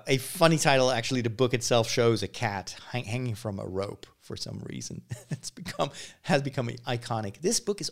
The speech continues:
all about the ingredients that make for a good story.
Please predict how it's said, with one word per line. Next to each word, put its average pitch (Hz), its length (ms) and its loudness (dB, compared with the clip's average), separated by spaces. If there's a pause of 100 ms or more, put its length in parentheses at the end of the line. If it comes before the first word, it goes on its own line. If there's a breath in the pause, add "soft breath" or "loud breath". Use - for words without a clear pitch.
all 185 240 2
about 139 380 -2 (1200 loud breath)
the 135 500 -4 (380)
ingredients 233 920 2
that - 180 0
make 143 480 0
for 123 240 -2
a 113 40 -2
good 131 340 -4
story. 107 640 0